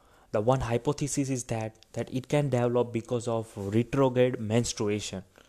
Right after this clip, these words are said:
And the another theory is metaplasia. The common accepted theory is the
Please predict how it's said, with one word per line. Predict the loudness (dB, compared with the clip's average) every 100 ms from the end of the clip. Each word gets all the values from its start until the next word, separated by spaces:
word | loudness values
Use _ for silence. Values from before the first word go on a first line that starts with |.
| _ -20 -20 -6
And | -4
the | -2 0
another | 2 4 4
theory | 0 -2 -2 0 -2
is | -4 -6 -6
metaplasia. | -4 -4 -4 -4 -6 -6 -8 -10 -16 _ _ _ _ _ -8
The | -8
common | 2 4 6 4 -2
accepted | -4 0 0 2 0
theory | 0 0 0 0 -6 -14 -20 _ _ _ _ _ _ _ _ _
is | 0 2 4
the | 4 2